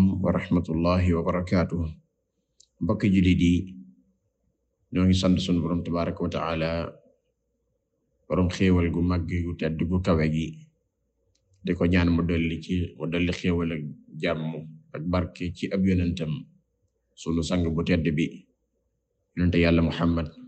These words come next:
sallallahu alayhi wa sallam, moo ki ñoñam ak i saxaabaam ak képp ku topp sunnaam ba bisu penc. Gannaaw loolu, noo ngi leen di nuyu, nuyu Lislaam,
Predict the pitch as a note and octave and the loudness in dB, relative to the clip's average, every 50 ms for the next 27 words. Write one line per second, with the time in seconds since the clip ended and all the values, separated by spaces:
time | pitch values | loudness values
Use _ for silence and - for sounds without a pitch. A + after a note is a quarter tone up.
0 | - - _ _ _ _ _ _ _ _ _ _ _ _ _ _ _ - - - | -20 -20 _ _ _ _ _ _ _ _ _ _ _ _ _ _ _ -6 -2 0
1 | E2+ E2+ E2 E2 E2 E2+ E2+ E2 F2 D#2+ D#2+ E2 D#2+ E2 D#2 E2 D2+ C#2+ C#2+ - | 0 2 2 2 0 0 0 0 -2 -2 -2 -2 -2 -2 -2 -4 -4 -4 -4 -2
2 | D#2+ D#2 D2 C2+ B1+ B1 - - _ _ _ _ _ _ _ _ _ _ _ _ | -2 -2 -2 -2 -4 -6 -10 -16 _ _ _ _ _ _ _ _ _ _ _ _
3 | _ _ _ _ _ _ _ _ - - F2+ F2 - - F2 F#2 F2+ F#2 F#2 F2 | _ _ _ _ _ _ _ _ -4 -2 0 0 0 2 2 4 4 4 4 4
4 | F2 E2 - - - - - - E2 D#2 D#2 D#2+ D#2 D#2 D#2 D#2 D#2 - - - | 2 0 -2 -2 -2 -2 -2 -2 -2 0 0 0 -2 -2 -2 -4 -6 -8 -8 -4
5 | - F#2 - - F#2 - D#2+ - F2+ E2+ - F2 - - F#2 F2 F2 E2+ D#2+ E2 | -4 -2 -2 -2 -6 -8 -6 -4 -4 -4 -4 -4 -4 0 0 0 2 0 0 -2
6 | E2 E2 E2 - - E2 - G2 F#2+ F2+ - - - - - - - _ _ _ | -4 -4 -6 -6 -8 -8 -4 -4 -2 -2 -2 -2 -4 -4 -6 -8 -8 _ _ _
7 | _ _ _ _ _ _ _ _ _ _ _ _ _ _ _ _ _ - - - | _ _ _ _ _ _ _ _ _ _ _ _ _ _ _ _ _ -6 -2 0
8 | F2 E2+ E2 E2+ F2 E2+ E2+ E2+ E2+ E2+ E2+ E2+ E2+ E2 E2 D#2+ E2 E2+ D#2+ D#2+ | 2 2 2 2 2 2 2 2 2 2 2 2 2 2 2 2 2 2 2 2
9 | D#2 D2+ D2+ C#2+ D2+ D2+ C#2 C2 - - - F2 F2+ E2+ D2 | 2 0 0 -2 -4 -6 -6 -6 -8 -6 -4 -2 -2 -2 -2